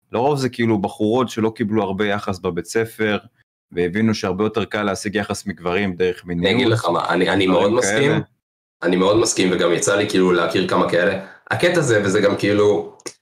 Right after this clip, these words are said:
Speaker 2: זה מה שאני מנסה בעיקר להעביר לך בכל הדיבייט הזה, זה יש ויש. ואני לא חושב שהתופעה שאתה מדבר עליה גבוהה כמו שאתה חושב שהיא.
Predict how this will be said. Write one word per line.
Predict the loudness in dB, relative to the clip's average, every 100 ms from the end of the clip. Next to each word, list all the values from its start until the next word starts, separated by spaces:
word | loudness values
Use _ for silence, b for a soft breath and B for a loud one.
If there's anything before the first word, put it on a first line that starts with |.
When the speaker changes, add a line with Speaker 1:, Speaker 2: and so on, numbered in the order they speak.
| _
Speaker 2:
זה | 0 4
מה | 4
שאני | 4 2 2
מנסה | 2 2 2
בעיקר | 2 2 2
להעביר | 2 2 0
לך | 0
בכל | 0 2
הדיבייט | 2 2 0
הזה, | -2 -2
זה | 0
יש | 2 0 0
ויש. | 0 0 -2 -8 -18 _ _
ואני | -16 -4 2 4 4 4 2
לא | 2
חושב | 2 0 0
שהתופעה | 0 0 0 2 0
שאתה | 2
מדבר | 2 0 0
עליה | 2 2 -2 -8 -20 _ -6
גבוהה | 0 4 4 2
כמו | 0
שאתה | 0
חושב | -2 0 -2
שהיא. | 0 -2